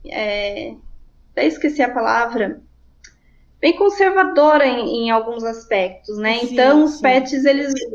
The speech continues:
Speaker 1: é, eles não pegaram logo de cara. Eram os ensaios femininos que eu, que, né, que rolava. Aí eu acho que, assim, depois de certo ponto de amadurecimento,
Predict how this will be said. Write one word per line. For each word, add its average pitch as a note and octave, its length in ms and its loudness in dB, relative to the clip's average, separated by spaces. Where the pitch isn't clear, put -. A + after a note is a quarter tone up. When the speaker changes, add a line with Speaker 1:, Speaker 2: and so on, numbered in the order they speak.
Speaker 1:
é, B3+ 40 4
eles A#3 200 -2
não C4 160 4
pegaram C#4+ 520 2
logo G#3 220 -2
de G#3+ 140 -10
cara. G#3 420 -8
Eram A3 540 -2
os A#3+ 80 -2
ensaios D4 500 2
femininos D#4 640 2
que - 120 -8
eu, F#4 640 -4
que, C4+ 100 -2
né, D4 220 4
que C4 160 -4
rolava. C4 800 2
Aí D#4 220 2
eu E4 80 6
acho E4+ 240 0
que, F4+ 80 -4
assim, C#4+ 760 2
depois C#4 520 0
de C#4+ 540 -2
certo D#4 680 -4
ponto C#4 960 2
de B3+ 100 -6
amadurecimento, B3 1400 -6